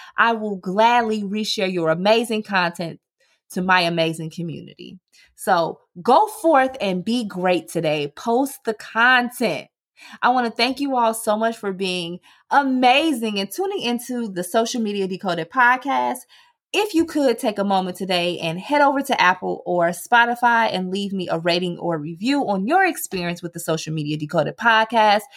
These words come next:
It helps this podcast to be reached by more people. I would greatly appreciate that. Thank you, everyone, for tuning in to today's episode.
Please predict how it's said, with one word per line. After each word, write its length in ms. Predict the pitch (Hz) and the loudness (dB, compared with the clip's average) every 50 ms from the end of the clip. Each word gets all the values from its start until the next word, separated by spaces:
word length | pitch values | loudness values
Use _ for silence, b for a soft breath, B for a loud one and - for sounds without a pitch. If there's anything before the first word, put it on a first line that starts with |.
| B B B | B B B
It 160 | B 294 349 320 | B 0 2 4
helps 420 | 294 262 226 220 - - - - b b b b b b | 4 2 2 2 -2 -8 -10 -10 b b b b b b
this 280 | 196 294 349 370 359 - | 0 2 2 2 2 0
podcast 600 | - 240 214 196 196 - 208 190 190 190 - - | 2 4 4 4 4 4 2 2 0 0 -4 -6
to 80 | 185 | -6
be 180 | 175 180 170 175 | -6 -6 -6 -4
reached 280 | 175 175 - 165 - | -4 -4 -6 -4 -2
by 140 | - 147 143 | 0 0 2
more 220 | 156 165 156 160 160 | 2 0 -2 -4 -4
people. 400 | - - 277 269 269 262 262 220 | -2 0 0 0 0 0 0 2
I 120 | - 170 | 2 2
would 180 | 170 165 156 151 - _ _ - | 0 0 -2 -4 -6 _ _ 0
greatly 440 | 233 240 247 226 220 226 226 220 - | 2 2 2 0 -2 -6 -8 -6 -4
appreciate 760 | 185 180 - - 165 151 147 - - - 143 143 - - - | -6 -6 -4 -4 -6 -6 -6 -8 -10 -10 -10 -10 -10 -10 -10
that. 240 | - - - - - _ b b b b b b b _ - | -8 -8 -8 -10 -12 _ b b b b b b b _ 2
Thank 260 | 277 285 349 311 - | 4 4 4 2 0
you, 140 | 302 302 233 | -2 0 2
everyone, 420 | - 233 240 262 269 247 247 247 | 4 2 2 2 0 0 -2 -2
for 140 | 233 - 190 | -2 -4 -6
tuning 340 | - - 208 190 190 185 - | -6 -4 -4 -4 -4 -4 -4
in 220 | - 170 170 165 | -4 -6 -6 -6
to 120 | - - 151 | -6 -8 -10
today's 480 | - - 160 190 220 247 247 254 254 | -8 -4 0 2 4 4 4 2 0
episode. 720 | - 220 247 240 247 240 - 262 240 226 233 226 220 208 | 0 0 0 0 -2 -4 0 2 2 4 4 2 0 -2